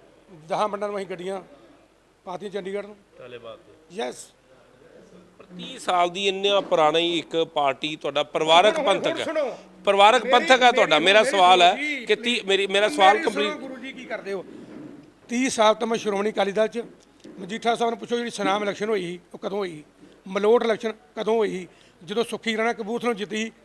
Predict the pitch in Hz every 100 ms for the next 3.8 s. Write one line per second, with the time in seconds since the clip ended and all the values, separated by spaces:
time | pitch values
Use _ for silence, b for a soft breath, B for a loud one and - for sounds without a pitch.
0 | _ _ 233 247 262 214 196 - b b
1 | b 180 190 208 226 247 269 269 - -
2 | 233 240 247 254 233 208 226 254 254 208
3 | 208 233 220 226 240 254 262 294